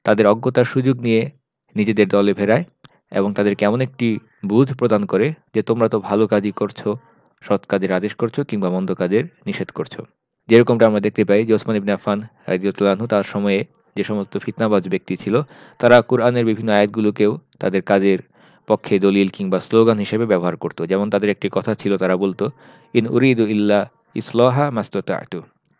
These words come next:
"আমরা তো শুধুমাত্র আমাদের সাধ্যমতো সংশোধন করার চেষ্টা করে যাচ্ছি, আমরা সৎ কাজের আদেশ করছি আর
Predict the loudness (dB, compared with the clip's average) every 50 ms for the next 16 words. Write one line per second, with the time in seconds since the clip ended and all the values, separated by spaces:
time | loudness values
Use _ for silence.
0 | -18 -4 -2 2 2 4 4 4 2 0 0 -2 -2 -2 -2 -2 -4 -2 -2 0
1 | 0 0 -2 -2 -2 -2 -2 -2 -2 -2 -2 -4 -4 -4 -4 -4 -6 -8 -8 _
2 | _ _ _ -4 -2 -2 0 0 -2 -4 -2 -4 -2 0 0 0 0 0 -4 -8
3 | -8 -10 -8 -4 -4 -2 -2 -4 -6 -8 -10 -8 -8 -6 -4 -6 -4 -4 -8 -4
4 | -2 0 0 2 2 2 0 0 -4 -6 -8 -8 -8 -8 -10 -4 0 0 0